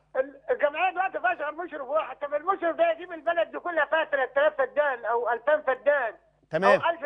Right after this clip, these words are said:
Speaker 1: فدان مزروع، اما هيجيبهم على قد كيف ده المشرف الواحد ده؟ يجيبهم على قد كيف؟
Speaker 2: طب ايه المطلوب؟
Speaker 1: فقلت لهم انا بقى، قلت لهم رايي، قلت لهم رايي حلو قوي، قلت لهم رايي انكم انتوا تدوا تعويض على المحصول الثاني اللي هيروح الشون، اللي هيسلمه الفلاح للحكومه.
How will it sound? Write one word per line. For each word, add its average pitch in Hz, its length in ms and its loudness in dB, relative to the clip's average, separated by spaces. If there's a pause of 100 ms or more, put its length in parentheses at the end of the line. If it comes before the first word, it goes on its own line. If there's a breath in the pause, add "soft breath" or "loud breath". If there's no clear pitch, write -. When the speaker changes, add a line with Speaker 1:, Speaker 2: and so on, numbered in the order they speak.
(120)
Speaker 1:
فدان 302 240 2
مزروع، 285 400 0
اما 285 220 -2
هيجيبهم 339 320 2
على 302 180 4
قد 269 200 -4
كيف 285 260 -14
ده 262 100 0
المشرف 277 380 -4
الواحد 254 340 2
ده؟ 262 200 0
يجيبهم 320 300 2
على 277 160 0
قد 269 180 -8
كيف؟ 240 360 -14
Speaker 2:
طب 196 100 0
ايه 254 80 6
المطلوب؟ 226 540 4 (640)
Speaker 1:
فقلت 320 260 4
لهم 403 200 4
انا 370 180 6
بقى، 359 140 4
قلت 330 140 0
لهم 349 260 0
رايي، 330 340 2
قلت 294 200 0
لهم 320 200 -2
رايي 320 240 4
حلو 285 260 2
قوي، 262 220 4
قلت 262 120 -8
لهم 339 200 0
رايي 320 340 2
انكم 285 320 4
انتوا 330 300 2
تدوا 311 460 0
تعويض 302 540 2
على 277 240 2
المحصول 269 520 -2
الثاني 339 340 4
اللي 294 140 2
هيروح 302 240 0
الشون، 262 440 2
اللي 240 140 -4
هيسلمه 311 400 -2
الفلاح 285 380 2
للحكومه. 262 680 0